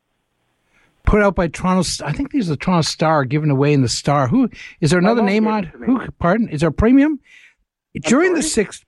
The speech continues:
Speaker 1: pardon, go ahead.
Speaker 2: No, you go ahead.
Speaker 1: During the sixties, a lot of premiums, like they had, uh,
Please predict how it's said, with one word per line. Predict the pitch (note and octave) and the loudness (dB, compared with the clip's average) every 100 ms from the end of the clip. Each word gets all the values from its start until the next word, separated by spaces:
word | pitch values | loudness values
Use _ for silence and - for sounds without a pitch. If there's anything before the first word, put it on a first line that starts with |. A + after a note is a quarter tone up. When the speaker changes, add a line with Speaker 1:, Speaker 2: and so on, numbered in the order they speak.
| - | -2
Speaker 1:
pardon, | D3+ G#3+ | 0 0
go | F#3 | 0
ahead. | D#3 A#2 B2+ _ _ - | 0 -2 -6 _ _ 0
Speaker 2:
No, | A3+ | 0
you | G3+ C4+ | 2 2
go | C4+ | 0
ahead. | D#3 A2+ _ - - - | 0 -10 _ -20 -20 -4
Speaker 1:
During | C4+ F4 F4 | 2 4 4
the | |
sixties, | - B3 - F#3 D#3+ | 2 0 0 -2 0
a | |
lot | E3+ A3 C#4 | 0 0 0
of | - | -4
premiums, | - A3+ A3 D3+ A#2+ | 0 4 4 4 2
like | C3+ B2 | 0 -2
they | D3 | -2
had, | B2+ D3 C#3+ C3 | 0 2 0 0
uh, | C3+ B2+ | 0 2